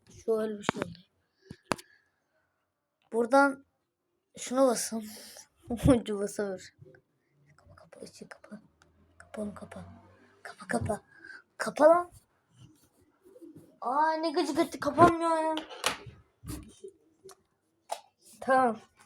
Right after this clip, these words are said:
Şurada biraz da tatlış, çok tatlış bir adet çiçeğimiz var. Lam, lam, lam.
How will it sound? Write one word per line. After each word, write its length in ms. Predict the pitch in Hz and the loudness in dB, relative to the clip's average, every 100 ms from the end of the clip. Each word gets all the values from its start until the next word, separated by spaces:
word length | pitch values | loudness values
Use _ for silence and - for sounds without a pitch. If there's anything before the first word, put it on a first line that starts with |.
| - 392 _ - - - - - - - - - | -20 -20 _ -6 -6 -8 -20 -18 -18 -18 -20 -18
Şurada 380 | - 240 269 277 | -12 2 4 6
biraz 240 | 294 302 | 6 6
da 100 | 277 - | 4 0
tatlış, 640 | 269 262 - 269 254 - _ _ | -2 -2 -2 0 0 -2 _ _
çok 220 | - - - | -20 -18 -10
tatlış 480 | 285 - 277 - | -10 -10 -18 -16
bir 200 | 269 269 | -14 -6
adet 280 | 277 277 285 | -2 -2 -4
çiçeğimiz 460 | - - 262 269 262 | -10 -8 -6 -6 -8
var. 200 | 247 240 | -8 -8
Lam, 320 | 285 339 359 | -6 -6 -6
lam, 200 | 359 349 | -8 -8
lam. 100 | 349 | -10